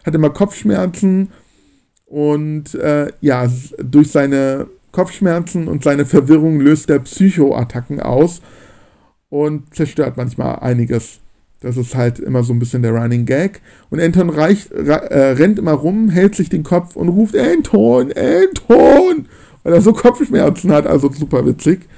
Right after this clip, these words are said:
Und ja, deswegen heißt die Kategorie Anton, ein Buch, das mich verwirrt. Ich hab ein Buch ausgesucht, was mich völlig verwirrt hat.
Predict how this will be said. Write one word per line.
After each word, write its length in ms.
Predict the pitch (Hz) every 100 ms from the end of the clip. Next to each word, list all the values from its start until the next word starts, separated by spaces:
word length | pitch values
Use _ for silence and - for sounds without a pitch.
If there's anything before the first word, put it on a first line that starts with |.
| - - _ _ _ _
Und 540 | 165 170 175 175 170 -
ja, 200 | 185 160
deswegen 320 | 156 180 175
heißt 180 | 175 170
die 60 | -
Kategorie 560 | 202 175 170 165 180 147
Anton, 480 | 147 156 196 226 - _ _ _
ein 200 | - 143
Buch, 360 | 143 226 254 - _ _ -
das 220 | 139 127
mich 200 | 151 -
verwirrt. 520 | 170 151 139 120 - _ _ _ _ _ _
Ich 60 | -
hab 120 | 139
ein 80 | 143
Buch 200 | 170 196
ausgesucht, 540 | 160 156 170 165 156
was 140 | - 139
mich 140 | 127
völlig 320 | - 160 160
verwirrt 420 | - 147 143 - -
hat. 220 | -